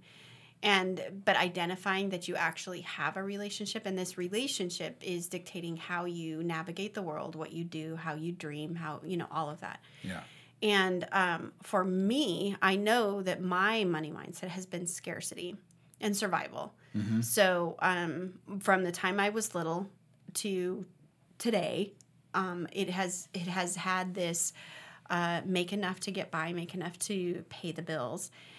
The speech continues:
Speaker 1: and hope that you get a raise so that you can add a little more to that.
Speaker 2: Mm-hmm.
Speaker 1: And even with good raises, we, you know, that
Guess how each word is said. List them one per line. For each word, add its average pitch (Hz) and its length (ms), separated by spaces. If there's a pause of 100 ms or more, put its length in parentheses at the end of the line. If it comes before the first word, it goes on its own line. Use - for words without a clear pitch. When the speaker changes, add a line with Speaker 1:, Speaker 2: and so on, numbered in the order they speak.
(260)
Speaker 1:
and 175 500 (200)
hope 269 400 (120)
that 185 300 (200)
you 190 180
get 175 300
a 180 80
raise 175 640
so 180 260
that 180 200
you 170 160
can 175 500 (580)
add 175 160
a 175 60
little 170 200
more 165 220
to - 160
that. 64 180
Speaker 2:
Mm-hmm. 110 260 (640)
Speaker 1:
And 185 240
even 277 260
with 269 180
good 214 200
raises, 170 500
we, 170 320 (420)
you 180 160
know, 165 280 (220)
that 175 180